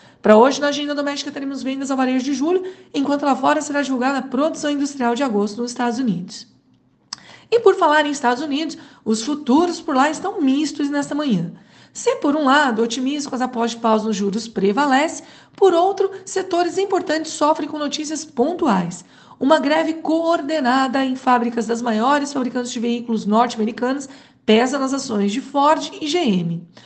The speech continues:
Os papéis das fabricantes de chips também recuam após a gigante taiwanesa T S M C solicitar aos seus fornecedores que atrasem entregas previstas em meio a receios sobre demanda de seus clientes.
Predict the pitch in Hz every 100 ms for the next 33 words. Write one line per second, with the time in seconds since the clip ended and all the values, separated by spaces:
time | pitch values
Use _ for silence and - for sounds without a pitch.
0 | - - - 220 262 277 277 285 240 254
1 | 302 - 269 - 311 - 381 320 233 330
2 | 381 - 254 302 - - - 202 247 262
3 | 262 311 247 247 330 - 294 262 240 262
4 | 262 262 269 247 277 285 294 - 240 285
5 | - - - 277 339 339 311 269 262 254
6 | 240 233 - 285 381 370 285 254 294 285
7 | 330 320 - 190 247 285 311 311 226 220
8 | 226 247 - 277 226 254 330 320 - -
9 | _ 359 349 311 285 180 233 233 240 247
10 | 277 240 220 233 233 254 240 - 302 185
11 | 170 -